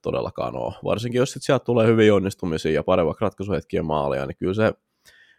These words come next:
Heleniuksen kannalta kyllä, kyllä on, on mahdollista, että kyllä, kyllä näkyy positiivisesti tässä hänen varausnumerossa. Ei se sitä huonona ainakaan. En tiedä, kuinka paljon sitä nostaa, mutta ei nyt ainakaan alastu ton takia tippu.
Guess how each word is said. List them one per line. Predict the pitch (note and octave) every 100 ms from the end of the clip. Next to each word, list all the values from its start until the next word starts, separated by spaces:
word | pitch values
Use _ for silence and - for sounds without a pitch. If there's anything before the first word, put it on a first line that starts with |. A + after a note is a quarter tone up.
| _
Heleniuksen | B2 C3 A#2+ G#2 G2 G2+ F2+
kannalta | F#2+ G#2+ C3
kyllä, | C#3+ C3 A#2 G#2
kyllä | - C3 D#3 G#3 _ _ _ _
on, | - F#3 G#3+ -
on | D#3+ E3+
mahdollista, | E3 D3+ D3 A#2+ A2+ - F#2
että | - G2+
kyllä, | A2 G2+ - _ _ _ _ _ _ _ _
kyllä | - C3
näkyy | A#2 A2+ G#2+
positiivisesti | G#2+ A2+ F#2+ C#2+ C#2 D#2 F#2 - -
tässä | F2+ -
hänen | D2+ C2
varausnumerossa. | C2+ - - D2+ A#1+ - - - - - - -
Ei | D3
se |
sitä | D3+ D#3+
huonona | A#2+ A#2 D#2+ D2+ C#2
ainakaan. | B1 B1+ - C2
En | F#2+
tiedä, | A#2+
kuinka | - B2
paljon | G#2+
sitä | - G#2
nostaa, | G#2 G2 - D#2
mutta | E2+
ei | E2+
nyt | G2+
ainakaan | F2+ F2+ E2 E2
alastu | F2+ D#2+ -
ton | - C2
takia | C2+ E2
tippu. | - -